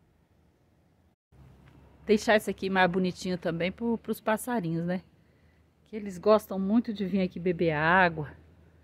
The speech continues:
Eu coloco fruta aqui, banana, mamão. Eles gostam muito de vir aqui comer. Aí fica melhor pra eles, né? Tudo bem arrumadinho, bonitinho.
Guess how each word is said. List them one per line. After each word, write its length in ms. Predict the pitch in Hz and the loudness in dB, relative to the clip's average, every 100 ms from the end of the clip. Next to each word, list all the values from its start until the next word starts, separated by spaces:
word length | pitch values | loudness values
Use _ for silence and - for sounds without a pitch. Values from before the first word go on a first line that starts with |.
| _ _ _ _ | _ _ _ _
Eu 140 | 160 165 | -18 -10
coloco 400 | 185 185 180 180 | -2 0 0 -6
fruta 420 | - 180 185 175 | -10 -6 -4 -6
aqui, 320 | - 180 190 | -8 -4 -2
banana, 680 | 165 160 165 175 202 185 160 | 0 0 2 2 4 4 2
mamão. 580 | 151 156 165 196 196 - | 0 2 2 4 2 -2
Eles 240 | 170 175 175 | -6 -8 0
gostam 300 | 196 196 202 | 0 2 0
muito 260 | 214 220 | -2 -2
de 80 | 202 | -6
vir 180 | 196 214 | -2 -2
aqui 220 | 202 196 | -2 -6
comer. 420 | - 185 180 190 - - _ _ _ _ _ _ _ - | -8 -4 0 -2 -4 -14 _ _ _ _ _ _ _ -4
Aí 180 | 220 | -4
fica 240 | 233 254 285 | -4 -6 4
melhor 380 | 277 269 233 233 | 6 8 6 2
pra 240 | 247 220 | 0 0
eles, 280 | 165 180 - | 0 -2 -6
né? 200 | 196 208 - | -6 -6 -8
Tudo 180 | 175 175 | -12 -8
bem 160 | 170 180 | -2 -2
arrumadinho, 720 | 160 180 180 165 185 196 202 | 0 0 0 -2 -2 -2 -2
bonitinho. 640 | 170 170 170 - 240 240 | -2 -6 -6 -6 -2 -2